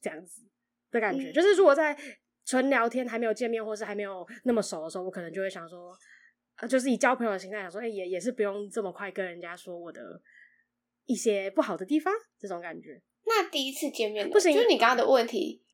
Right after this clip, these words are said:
Speaker 2: 你刚刚的问题其实是第一次见面的时候，你希望你带给别人怎么样的感觉？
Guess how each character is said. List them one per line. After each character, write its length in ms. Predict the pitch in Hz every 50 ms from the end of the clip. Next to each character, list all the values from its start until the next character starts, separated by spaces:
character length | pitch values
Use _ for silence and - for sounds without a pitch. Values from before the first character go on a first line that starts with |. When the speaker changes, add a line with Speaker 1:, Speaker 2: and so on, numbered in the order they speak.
| _
Speaker 2:
你 160 | - - - 226
刚 100 | 277 311
刚 80 | 392
的 100 | 359 285
问 140 | 294 311 320
题 100 | 269 392
其 240 | 392 - 269 240 233
实 140 | 254 269 247
是 300 | 240 226 226 - - _ _ _ -
第 140 | - 269 254
一 40 | 262
次 140 | - 294 269
见 220 | - 254 233 233
面 120 | 233 233
的 60 | 220 208
时 140 | - -
候， 60 | 202 208
你 100 | 196 196
希 160 | - - 208
望 220 | 214 214 220 214
你 100 | 196 196
带 200 | - - 233 214
给 140 | 202 180 180
别 200 | 170 - 180 185
人 140 | 185 180 175
怎 120 | - 185
么 80 | - -
样 120 | 190 185
的 80 | 175 -
感 140 | - - - - -
觉？ 180 | - - -